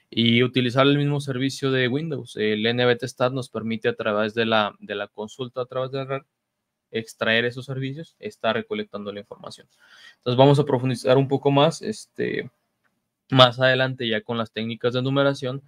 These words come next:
eh, que sería temas de, eh, servicios, por ejemplo, a través de ejecutar brute forcing en lo que sería el Active Directory, pero para esto tenemos que estar configurando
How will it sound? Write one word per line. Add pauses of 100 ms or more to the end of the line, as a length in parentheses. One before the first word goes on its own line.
(400)
eh,
que
sería
temas
de,
eh,
servicios,
por
ejemplo,
a
través
de
ejecutar
brute
forcing
en
lo
que
sería
el
Active
Directory,
pero
para
esto
tenemos
que
estar
configurando